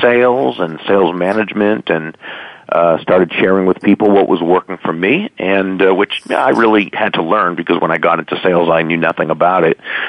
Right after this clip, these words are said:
And, uh, but from, from reading, learning, studying, attending seminars and so forth, I learned it and, uh,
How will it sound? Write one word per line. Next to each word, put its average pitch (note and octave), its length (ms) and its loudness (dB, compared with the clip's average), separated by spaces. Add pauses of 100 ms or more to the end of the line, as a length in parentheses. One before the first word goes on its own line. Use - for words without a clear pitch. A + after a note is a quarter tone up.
(200)
And, D#2+ 340 0
uh, D#2 340 4
but - 160 -2
from, D#2+ 280 -4 (200)
from E2+ 200 0
reading, G#2 400 2
learning, G#2 320 2
studying, G#2 520 0
attending G2 540 -2 (100)
seminars G#2 520 0
and F#2 180 -8
so G2 160 2
forth, G2 380 0
I E2 180 0
learned F2 360 0
it G2 120 0
and, D#2 380 -6
uh, D2+ 320 2